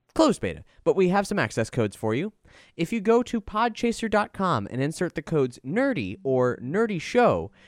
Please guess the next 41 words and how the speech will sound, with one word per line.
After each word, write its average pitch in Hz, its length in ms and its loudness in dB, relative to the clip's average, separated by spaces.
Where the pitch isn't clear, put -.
you 156 120 -2
can 180 140 -4
get 180 200 0
in 170 200 -4
there 131 320 0
and 139 180 -2
get 165 200 0
at 147 80 -6
the 135 60 -10
ground 160 420 0
level 117 300 2
of 120 140 -4
an 120 60 -2
amazing 147 500 -2
platform 113 440 -2
that's 110 160 -8
dedicated 151 560 0
to 117 60 -4
podcast 160 680 -2
discovery 113 600 0
and 127 120 -4
a - 20 -4
streamlined 180 540 -2
experience 127 540 -2
the 127 120 -4
likes 135 280 0
of 139 100 -6
which 127 260 -2
you 127 220 -6
will 180 220 0
not 135 260 0
see 123 180 -2
on 107 120 -2
iTunes. 95 560 -8
You 143 120 0
can 143 180 0
not 165 300 0
only 135 480 0
rate 127 360 -2
and 143 200 -2
review 117 520 -2